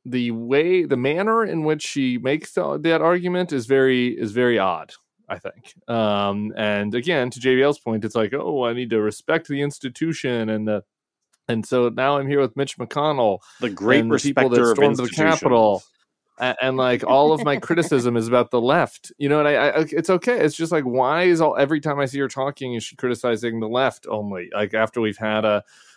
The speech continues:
Speaker 1: a ca-, a storming of the Capitol. I, I, I, I find that to be strange. I, I agree with her on the filibuster. The, what I, if I was her and I was a, a, a liberal, uh,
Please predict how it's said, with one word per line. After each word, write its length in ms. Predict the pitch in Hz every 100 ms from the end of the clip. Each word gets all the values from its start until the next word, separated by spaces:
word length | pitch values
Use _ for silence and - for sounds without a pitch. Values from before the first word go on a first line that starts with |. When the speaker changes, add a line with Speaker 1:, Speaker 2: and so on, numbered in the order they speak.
| _
Speaker 1:
a 60 | 113
ca-, 460 | - - 110 107 110
a 40 |
storming 400 | - 123 117 117
of 60 | 107
the 80 |
Capitol. 500 | 107 127 131 107 90 -
I, 120 | 104
I, 200 | 95 113
I, 240 | 110 113 113
I 60 |
find 180 | 117 123
that 120 | 123
to 60 | -
be 160 | 127 120
strange. 540 | - 139 135 117 98
I, 160 | 110 117 _ - -
I 80 | 139
agree 180 | 139 175
with 100 | 190
her 80 |
on 60 | 170
the 80 | 147
filibuster. 440 | 156 151 147 170
The, 300 | 139 139 135 -
what 200 | 131 117
I, 220 | 135 165
if 120 | 151 113
I 160 | 135
was 240 | 208 185 -
her 320 | 143 156 233 _ _ _
and 100 | 131
I 120 | 127
was 200 | 139 127
a, 320 | 123 113 113 110 _ _ _
a, 260 | 113 107 113 -
a 140 | 110
liberal, 500 | 104 117 143 208 320 _ _ _ _
uh, 100 | 107